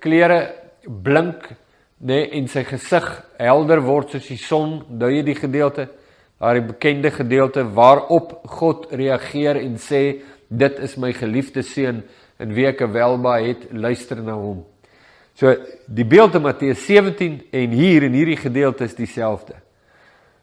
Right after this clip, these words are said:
Daar is geen twyfel nie dat hierdie persoon niemand anders is as die almagtige God nie. God beloof in Maleagi vier vers twee, "Maar vir julle wat my naam vrees,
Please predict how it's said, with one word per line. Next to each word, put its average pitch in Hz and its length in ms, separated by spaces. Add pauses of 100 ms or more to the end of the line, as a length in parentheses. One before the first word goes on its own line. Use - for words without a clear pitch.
(280)
Daar 135 160
is 139 160
geen 240 320
twyfel 185 460
nie 117 140
dat 123 180
hierdie 202 260
persoon 160 540 (180)
niemand 208 460
anders 143 340
is 127 300
as 143 180
die 131 200
almagtige 143 680
God 170 400
nie. 73 140 (800)
God 190 320
beloof 175 480
in 156 140
Maleagi 147 580
vier 160 320
vers 143 340
twee, 127 320 (580)
"Maar 131 220
vir 135 160
julle 180 380
wat 165 200
my 131 300
naam 156 400
vrees, 117 640